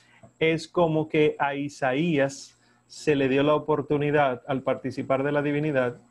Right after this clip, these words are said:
de ver el plan de Dios entero, desde el nacimiento del Salvador hasta su muerte y resurrección.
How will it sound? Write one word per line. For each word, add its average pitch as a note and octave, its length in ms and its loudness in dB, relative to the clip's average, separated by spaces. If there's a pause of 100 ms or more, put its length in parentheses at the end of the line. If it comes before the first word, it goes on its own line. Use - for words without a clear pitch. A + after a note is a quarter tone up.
(300)
de C3 200 0
ver C3+ 160 2
el C#3+ 160 2
plan C#3+ 380 0
de C3 100 0
Dios C3 340 -2
entero, B2+ 560 -2 (680)
desde C3+ 180 -2
el C3 100 -2
nacimiento C3 600 -4
del D3 100 0
Salvador D3+ 480 0
hasta C#3 240 -4
su C3+ 140 -6
muerte C3 500 -4
y C3 140 -4
resurrección. B2+ 560 -8